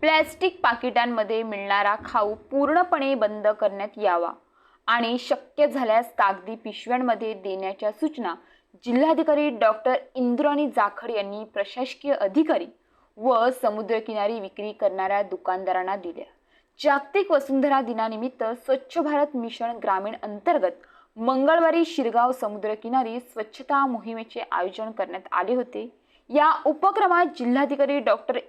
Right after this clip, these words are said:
इंदुराणी जाखड आणि मुख्य कार्यकारी अधिकारी मनोज रानडे यांच्या प्रमुख उपस्थितीत समुद्र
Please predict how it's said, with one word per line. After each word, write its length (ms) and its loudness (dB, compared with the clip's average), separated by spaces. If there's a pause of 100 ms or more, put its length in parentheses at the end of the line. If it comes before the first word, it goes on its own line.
इंदुराणी 460 0 (120)
जाखड 400 2 (520)
आणि 200 4
मुख्य 380 -2
कार्यकारी 640 2
अधिकारी 500 0
मनोज 420 -6
रानडे 420 -2 (720)
यांच्या 440 0
प्रमुख 360 0 (160)
उपस्थितीत 680 0 (500)
समुद्र 360 4